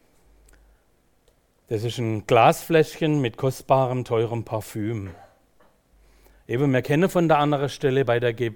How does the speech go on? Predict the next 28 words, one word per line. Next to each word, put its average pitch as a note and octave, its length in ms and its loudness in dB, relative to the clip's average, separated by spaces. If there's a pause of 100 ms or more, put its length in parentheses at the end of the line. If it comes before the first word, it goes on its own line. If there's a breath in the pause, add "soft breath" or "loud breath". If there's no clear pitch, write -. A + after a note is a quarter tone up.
(140)
Begebenheit, A#2+ 680 -4
wo A2+ 60 -6
es G#2+ 100 -10
auch B2 180 -6
um B2 120 -8
Salböl A2+ 580 -4
ging, C#3 400 -4 (640 soft breath)
da A2 100 -4
wurde C3+ 200 0
ein C3+ 60 -2
Preis A#2 360 -2
genannt. F2+ 560 -6
Und G2 140 -10
ich G2 120 -10
hab A2+ 140 -10
gedacht, A2 380 -12
wow. G2+ 420 -4 (1400)
Also, G2 440 -12 (680 soft breath)
ist - 120 -20
zwar G2+ 180 -2
Weihnachten A#2+ 460 -4
jetzt, B2 280 -8
aber A2 220 -12
ob G#2+ 120 -14
ich A2+ 160 -14
so G#2+ 140 -14
ein A#2+ 140 -10
Parfüm A#2 500 -8